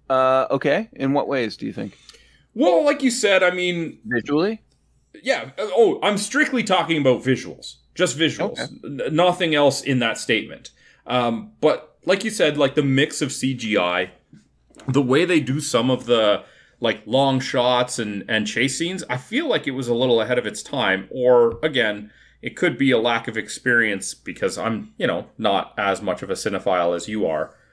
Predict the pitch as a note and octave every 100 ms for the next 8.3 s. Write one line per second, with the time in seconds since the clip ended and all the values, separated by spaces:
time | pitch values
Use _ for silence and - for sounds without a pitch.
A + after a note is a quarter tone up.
0 | _ _ _ A2 F#2 F2+ - A#2+ - -
1 | _ C#3+ C#3 E3+ - G#3+ G#3 - C3+ B2+
2 | A#2+ A2 G2+ F#2+ - _ _ _ _ _
3 | _ _ _ _ _ C#3+ - A3+ C4+ -
4 | F#3+ F#3 E3+ D#3 D#3+ E3 D#3 D#3+ C#3 C3
5 | A#2 - _ _ - C3 A#2+ A2+ G#2+ A2+
6 | G#2 G2 F2+ - _ _ _ _ _ _
7 | _ - G#2 A2 A2+ A2+ G#2 G#2+ G#2 F2
8 | B2+ E3+ A3+